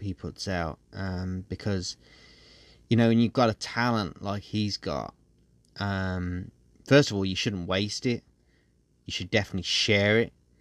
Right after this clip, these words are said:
Um, but, you know, a lot of, um, his career has been, um,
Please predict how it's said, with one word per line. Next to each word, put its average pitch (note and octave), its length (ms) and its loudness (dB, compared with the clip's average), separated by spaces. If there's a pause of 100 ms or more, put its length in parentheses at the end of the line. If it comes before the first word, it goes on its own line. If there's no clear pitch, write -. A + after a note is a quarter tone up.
(560)
Um, G2 800 0 (120)
but, A2+ 320 4 (520)
you A#2 80 -4
know, G2+ 320 -2
a G2 80 -6
lot A2 340 2
of, G2+ 380 -4
um, F#2+ 640 -4 (160)
his G#2 180 -2
career G#2 720 0
has F#2 220 -6
been, F#2+ 560 -4 (920)
um, F#2+ 640 0